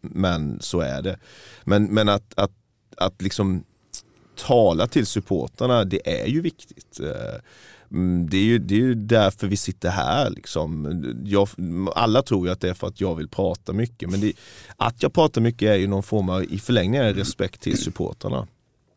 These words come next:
För att de ska få så mycket insyn som möjligt. Och som jag sa innan, Malmö F F har ju inte sagt att du får inte säga det här, du får inte göra det här, liksom. Utan det är väl snarare bara att, att Peter som, som sitter är ju mer mån om att jag inte ska, jag ska hinna med alla saker också. Men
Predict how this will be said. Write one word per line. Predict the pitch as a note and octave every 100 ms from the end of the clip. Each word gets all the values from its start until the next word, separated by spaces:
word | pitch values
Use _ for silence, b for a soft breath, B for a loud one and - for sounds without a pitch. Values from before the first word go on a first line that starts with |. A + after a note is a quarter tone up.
| _ - -
För | A#2+
att | A#2
de | A#2
ska | G2 G#2
få | A2
så | F#2+
mycket | F#2 G2+ G2+ -
insyn | G2+ F#2+ - D#2+
som | - F2+
möjligt. | F#2+ F#2 A#1 -
Och | G2 F#2+ - B B
som | A2
jag | G#2
sa | A2 G2+
innan, | G#2+ F#2 F#2+ G2+
Malmö | G2+ G#2 G2+
F | A2
F | -
har | G#2+
ju | C3
inte | A2+
sagt | - G2 -
att | F#2
du |
får | G#2+ B2+
inte | A#2
säga | - A2
det | G#2+
här, | G2+ E2+
du |
får | F#2 G#2+
inte | G#2 G#2+
göra | G2
det | F2+
här, | F#2+ E2
liksom. | D2+ - F2+ F#2
Utan | F2+ F#2+ F#2+ B B B
det | -
är | F2
väl | G#2+
snarare | - A#2 G2
bara | G2+ F#2+
att, | - -
att | E2 - - B B B B -
Peter | G2+ F#2 G2+
som, | F#2 F#2
som | - F#2
sitter | E2+ G2 - F#2
är | F2+
ju | F#2+ F#2+
mer | G2 G2+ F#2
mån | G2 G#2 F2+ E2+
om | E2+
att | F2+ -
jag | G2+ F2
inte | F2 -
ska, | E2+ - F2+ E2 - - - - A1+ G#1+ G#1 -
jag | C#2+ G2+
ska | G#2+
hinna | G#2 F#2+
med | G2 F#2+ A#2+
alla | B2+ D#2
saker | - D2+ -
också. | B1+ - - -
Men | E2 F#2+